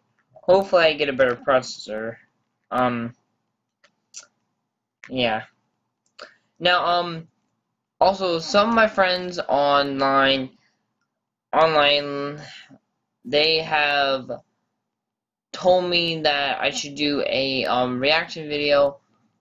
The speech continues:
Um, that is gonna be delayed because I have to, um, I have to go some, like, I'm gonna be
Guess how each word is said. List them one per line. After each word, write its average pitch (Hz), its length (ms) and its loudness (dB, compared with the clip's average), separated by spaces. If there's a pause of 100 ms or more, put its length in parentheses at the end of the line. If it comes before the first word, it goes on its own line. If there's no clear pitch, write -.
Um, 131 360 2
that 180 160 0
is 190 100 -12
gonna 185 160 -4
be 170 140 -4
delayed 147 580 0
because 131 680 2 (140)
I 139 540 2
have 135 440 -2
to, 131 320 -8
um, 123 520 -2 (1000)
I 135 160 2
have 147 240 -4
to 143 140 -10
go 139 480 2
some, 143 460 -8 (380)
like, 127 300 0 (560)
I'm 147 220 2
gonna 147 180 0
be 131 600 0